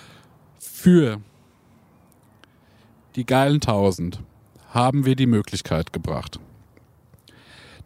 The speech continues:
Der Oberjünger oder die Oberjüngerin kann nämlich Folgendes gewinnen. Wir haben ein eigenes Amulett anfertigen lassen. Auch von der Tabi, die unsere Kutten geschneidert hat.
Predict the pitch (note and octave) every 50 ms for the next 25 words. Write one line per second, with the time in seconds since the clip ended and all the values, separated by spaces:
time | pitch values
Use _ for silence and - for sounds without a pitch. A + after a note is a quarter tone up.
0 | _ _ - B2 B2+ B2+ - _ _ _ - C#3+ F3 A3 A#3+ - F3+ C#3 A2+ G#2
1 | G#2 G2 G2+ G2+ G#2 - _ - C3+ C3+ D#3+ F3 G3 F#3+ F3 F#3+ - - C3 A#2
2 | A#2 A#2 A2 G2 G2 G2 F#2+ F#2 F2 E2+ E2 F2+ F#2+ - - - - - _ _
3 | _ _ _ _ _ _ _ _ _ - - - - - _ _ - - - C#3
4 | C#3+ D#3 D#3+ D#3 - - G#2+ G#2 G2 F#2+ F#2 F#2 F#2 - - - - - - -
5 | B2+ C3 C3 B2+ B2+ B2+ - - - G#2+ G#2 G2 F#2 F2+ E2+ F#2 G2+ - _ _
6 | _ _ - - - - - - - - A#2 C3+ D3+ D#3+ D#3 - - C3 D3 E3
7 | F3+ F#3 F3 - - C#3 D3 C#3+ C3+ C#3 C#3+ - - C3+ C3 B2 - A#2 G#2 G2
8 | G#2 G2 G2 F#2 F#2+ F#2 F2 - F#2 G2 - _ _ _ _ - - C#3 E3+ -
9 | - - C#3+ C#3+ C#3+ C3 - - B2+ B2+ C3+ B2+ - B2+ A#2+ A#2+ A#2+ - A2+ -
10 | - A2+ - A2+ G2+ G2 - - F#2 F2 F2 F2 F2 - - G#2+ -